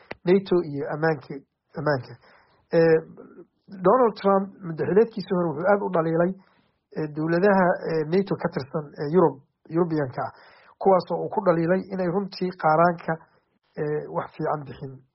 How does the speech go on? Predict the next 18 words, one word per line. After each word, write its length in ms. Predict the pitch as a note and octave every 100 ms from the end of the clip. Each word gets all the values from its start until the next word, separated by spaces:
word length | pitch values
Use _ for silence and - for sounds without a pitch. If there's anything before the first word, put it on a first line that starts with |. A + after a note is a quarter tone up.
| _ _
Waxaana 300 | D3 D#3+ D#3
laga 180 | D#3 F#3
yaabaa 320 | F#3 D#3+ D3+
hadda 240 | F#3 D3+ E3+ - _ _ _
in 120 | F#3+
uu 140 | G3 D#3+
ku 120 | G#3+
kallifo 480 | G3 D#3+ D3+ B2+ E3 -
in 180 | _ F#3+ F#3
ay 220 | - D3+ D3 C3+ _ _ _ _
bixiyaan 440 | C#3 D3+ E3+ E3+ E3 -
oo 160 | -
cada-, 320 | D3+ D#3 D#3+ D3+
ku 100 | -
cadaadiyo 420 | E3 D3 C#3+ D#3
inay 220 | F3 E3
qiimo 360 | D#3+ D#3+ D#3+ F3
badan, 320 | D#3+ D#3 E3